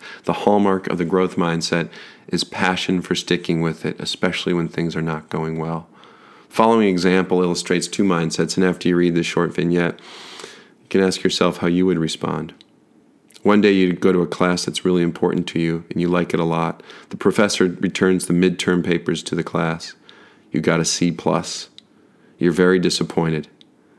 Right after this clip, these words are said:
That evening on your way back home, you find you've gotten a parking ticket. Being really frustrated, you call your best friend to share your experiences, but you're sort of brushed off. How would you respond? What would you think?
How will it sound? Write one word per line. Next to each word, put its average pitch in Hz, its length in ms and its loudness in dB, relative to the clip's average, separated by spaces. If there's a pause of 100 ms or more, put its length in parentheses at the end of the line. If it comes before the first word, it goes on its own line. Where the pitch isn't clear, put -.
That 87 140 4
evening 90 340 4
on 85 80 2
your 87 100 2
way 87 120 2
back 85 260 -2
home, 92 220 2
you 87 80 2
find 87 260 0
you've 82 100 -2
gotten - 200 -2
a - 40 -4
parking 104 420 -4
ticket. - 420 -10 (800)
Being 90 180 4
really 87 220 4
frustrated, 98 560 0
you 85 100 -2
call 87 220 0
your 85 80 2
best 85 220 -2
friend 87 240 -2
to 85 60 -2
share 85 200 -2
your 85 140 0
experiences, - 760 -4
but - 140 -6
you're 85 80 -2
sort 85 260 0
of 80 160 -6
brushed 87 300 -2
off. - 380 -8 (880)
How 101 100 -2
would 104 140 0
you 101 80 4
respond? 85 520 -2 (800)
What - 100 -2
would 104 140 2
you 95 80 2
think? - 440 -2